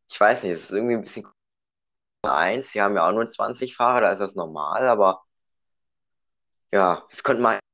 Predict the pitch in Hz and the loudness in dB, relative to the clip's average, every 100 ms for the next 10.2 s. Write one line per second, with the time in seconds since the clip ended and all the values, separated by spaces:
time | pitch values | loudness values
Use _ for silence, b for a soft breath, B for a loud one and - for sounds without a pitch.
0 | _ _ _ _ _ _ _ - - 160 | _ _ _ _ _ _ _ -10 -2 -2
1 | 151 - _ _ _ _ _ _ - 160 | -2 -6 _ _ _ _ _ _ -2 2
2 | 120 104 92 95 98 95 92 104 120 110 | 2 2 0 -2 -2 -4 -4 -2 0 0
3 | - 151 - 120 - - 110 160 165 - | -2 -8 -6 -4 -4 -2 0 0 -2 -8
4 | 156 151 143 _ - - 127 156 156 147 | -6 -6 -6 _ -14 -6 -4 -4 -6 -4
5 | 135 127 - 143 143 143 131 123 123 - | -4 -6 -8 -4 -4 0 2 2 0 0
6 | 120 131 165 180 - 85 87 - 85 - | 2 2 4 2 2 0 0 -4 -8 -8
7 | 85 90 113 143 - _ _ _ - - | -8 0 2 2 -2 _ _ _ -8 0
8 | 92 95 104 120 135 143 160 156 98 98 | 4 6 6 2 2 2 2 0 2 2
9 | 92 98 107 113 120 123 127 127 - 131 | 2 -2 -6 -8 -10 -4 -2 -2 -6 -8
10 | 95 | -8